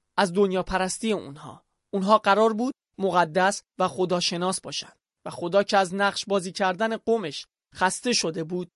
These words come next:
داشت لشکری بر علیه اونها میفرستاد. گوش کنید یوئیل باب دو چطور درنده‌خویی این لشکر رو توصیف کرده. سپاه نیرومندی همچون سیاهی شب کوه‌ها را می‌پوشاند.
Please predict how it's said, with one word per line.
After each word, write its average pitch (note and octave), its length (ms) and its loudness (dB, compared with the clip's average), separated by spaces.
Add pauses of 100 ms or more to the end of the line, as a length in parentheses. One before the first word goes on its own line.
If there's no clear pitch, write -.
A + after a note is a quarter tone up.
(220)
داشت G3+ 280 6 (140)
لشکری G#3 560 2
بر D3+ 320 -4
علیه D#3+ 360 -4
اونها D#3 300 -6
میفرستاد. D3+ 680 -10 (560)
گوش C4 180 2
کنید A#3 320 -2
یوئیل G3+ 260 -2
باب G#3+ 300 4
دو F#3+ 200 0
چطور G#3 460 0 (180)
درنده‌خویی G#3+ 920 2
این C#4 180 0
لشکر F#3 420 0
رو E3+ 160 -4
توصیف E3+ 480 -6
کرده. - 420 -12 (460)
سپاه B3 460 2
نیرومندی G3 600 -2
همچون F3+ 480 -4
سیاهی F3+ 640 -2
شب F3 360 0 (160)
کوه‌ها G#3 380 4
را F#3 160 4
می‌پوشاند. - 800 -8